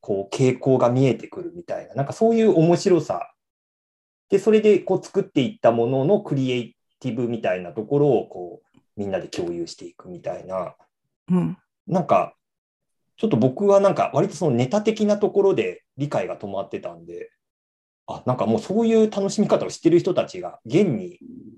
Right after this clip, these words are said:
Speaker 1: こう世界中にいるんだっていうのをちょっと驚きというか、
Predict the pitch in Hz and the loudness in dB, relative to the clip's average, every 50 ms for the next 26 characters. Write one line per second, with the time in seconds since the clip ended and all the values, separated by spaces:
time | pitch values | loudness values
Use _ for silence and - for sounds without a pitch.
0 | - _ _ _ _ _ _ _ - - 92 90 87 - - _ - 139 139 - | -20 _ _ _ _ _ _ _ -14 -10 -10 -10 -10 -12 -14 _ -10 -10 -6 -4
1 | 170 160 160 139 117 107 127 131 170 196 175 113 95 - - - _ - - - | -4 -2 -2 -2 -2 0 2 2 4 4 4 4 2 0 -2 -6 _ -14 -14 -14
2 | - - - 160 - _ - - - - _ _ _ _ _ _ _ _ _ _ | -12 -10 -10 -10 -10 _ -16 -18 -18 -18 _ _ _ _ _ _ _ _ _ _
3 | - 107 113 131 139 135 131 - - 143 127 123 123 120 - - - - - - | -4 -2 0 2 2 0 -2 -4 -4 -2 -2 -2 -2 -4 -6 -6 -10 -14 -14 -14